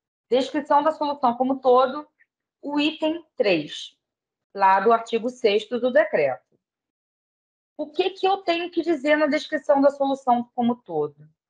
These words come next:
É o artigo que eu mais gosto da quatorze um três três, que é o parágrafo primeiro do artigo dezoito. Ele fala assim, "Olha só, quando você fizer uma contratação,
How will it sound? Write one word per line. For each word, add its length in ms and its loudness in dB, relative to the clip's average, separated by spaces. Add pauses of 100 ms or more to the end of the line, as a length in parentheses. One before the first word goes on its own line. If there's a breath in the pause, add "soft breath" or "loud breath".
(680)
É 220 4
o 160 6
artigo 720 -2
que 140 -4
eu 80 4
mais 340 2
gosto 300 0
da 80 -2
quatorze 420 -6
um 80 -12
três 280 -6
três, 280 -8
que 120 0
é 20 8
o 80 2
parágrafo 400 0
primeiro 380 -4
do 40 4
artigo 320 -6
dezoito. 560 -4 (520)
Ele 160 2
fala 180 2
assim, 240 -4
"Olha 160 0
só, 420 0 (680)
quando 340 2
você 260 2
fizer 320 0
uma 140 -4
contratação, 840 -4